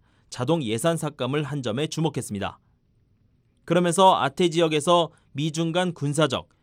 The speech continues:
경제적 균형이 훼손됐다며 이번 계획이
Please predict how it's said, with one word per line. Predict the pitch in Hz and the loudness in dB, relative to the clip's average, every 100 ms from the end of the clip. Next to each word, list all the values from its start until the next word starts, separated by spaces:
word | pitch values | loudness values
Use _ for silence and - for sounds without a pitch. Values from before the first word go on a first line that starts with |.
| _ | _
경제적 | - 131 135 127 165 165 | -6 -2 0 0 0 -2
균형이 | - 139 139 170 | -4 -2 0 -2
훼손됐다며 | 175 180 196 160 127 123 131 92 _ _ _ _ - | -2 -2 -2 0 -2 -2 -4 -6 _ _ _ _ -8
이번 | 147 185 180 | 0 0 2
계획이 | 156 147 151 175 175 | 0 0 0 0 0